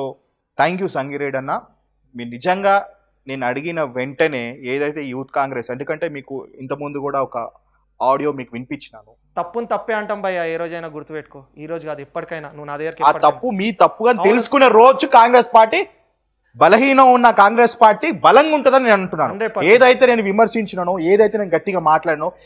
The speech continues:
Speaker 1: ఏదైతే ఇబ్బందిగా మాట్లాడినో, అది నా మాటలు కాదు, కాంగ్రెస్ పార్టీ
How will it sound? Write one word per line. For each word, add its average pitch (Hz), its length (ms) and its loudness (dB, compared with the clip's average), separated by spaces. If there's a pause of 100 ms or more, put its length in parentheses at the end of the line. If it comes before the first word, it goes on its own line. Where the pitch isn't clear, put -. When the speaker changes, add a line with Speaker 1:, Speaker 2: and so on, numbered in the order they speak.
(120)
Speaker 1:
ఏదైతే 226 340 4
ఇబ్బందిగా 208 400 2
మాట్లాడినో, 175 580 4
అది 190 220 2
నా 170 260 4
మాటలు 214 380 4
కాదు, 180 240 2 (340)
కాంగ్రెస్ 254 500 4
పార్టీ 208 380 2